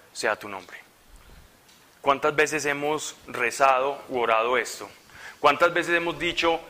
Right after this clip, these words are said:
"Santificado sea tu nombre"? Pues, por cada rosario, por cada misa,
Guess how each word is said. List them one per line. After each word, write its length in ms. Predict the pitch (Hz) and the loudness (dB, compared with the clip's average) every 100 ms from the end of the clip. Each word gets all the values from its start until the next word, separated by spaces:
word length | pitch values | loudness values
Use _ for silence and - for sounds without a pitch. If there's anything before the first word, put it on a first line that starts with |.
| - | -14
"Santificado 680 | - 160 151 139 123 131 139 | 0 0 0 -6 0 2 2
sea 220 | 147 139 | 0 -2
tu 80 | 117 | -2
nombre"? 400 | 120 117 92 90 - _ - | -8 -8 -10 -16 -20 _ -18
Pues, 240 | 113 - - - - - - - - - - | -16 -16 -16 -16 -18 -18 -18 -20 -20 -20 0
por 220 | 127 123 | 0 2
cada 280 | - 139 160 | 6 8 8
rosario, 1000 | 151 123 120 151 175 170 170 170 170 160 - - - _ | 4 -2 4 6 6 4 2 2 2 0 -8 -20 -20 _
por 240 | - 123 - | 2 2 6
cada 280 | 139 139 151 | 8 8 6
misa, 680 | 170 180 160 165 165 165 | 0 -2 4 6 6 4